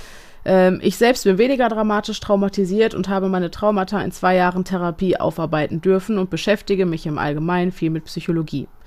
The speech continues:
Wir haben folgendes Problem. Wir triggern uns gegenseitig ständig. Besonders er ist unheimlich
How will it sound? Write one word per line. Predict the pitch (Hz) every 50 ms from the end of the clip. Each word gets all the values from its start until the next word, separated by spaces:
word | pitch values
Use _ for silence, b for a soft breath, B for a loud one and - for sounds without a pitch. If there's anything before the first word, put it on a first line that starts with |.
| B B B B B B
Wir | - 202 208
haben | 214 220 214
folgendes | - 240 233 233 226 226 226 -
Problem. | - - 196 185 147 131 117 82 82 170 165 -
Wir | 185 185
triggern | - - 262 262 262 190 -
uns | - 226 202 - -
gegenseitig | - 202 202 202 185 190 170 196 185 180 - 185 180 - -
ständig. | - - - 170 156 143 131 - 113 113 - - -
Besonders | - 185 175 202 214 214 214 208 -
er | - - 180 202 208 196 82
ist | - 170 170 - -
unheimlich | - 226 233 233 220 202 196 196 190 190 -